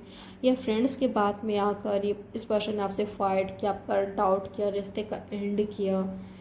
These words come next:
इन्होंने अपनी life में किसी और को ला लिया, पर ये पर्सन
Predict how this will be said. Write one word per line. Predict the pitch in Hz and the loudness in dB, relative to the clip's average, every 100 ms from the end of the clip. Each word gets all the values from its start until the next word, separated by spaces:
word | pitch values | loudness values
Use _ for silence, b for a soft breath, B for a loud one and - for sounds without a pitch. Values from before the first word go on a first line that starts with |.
| B B B B B - - - - | B B B B B -20 -20 -20 -4
इन्होंने | 254 262 262 254 | 0 4 6 6
अपनी | 254 240 | 4 2
life | 226 208 233 | 2 2 0
में | 220 | -6
किसी | 233 254 220 285 | -4 -4 -4 0
और | 208 208 208 | 4 4 4
को | - | 0
ला | 214 196 196 | -2 0 0
लिया, | 190 190 196 | 2 2 2
पर | 196 226 | 0 0
ये | 294 | 0
पर्सन | 311 330 339 | 0 0 0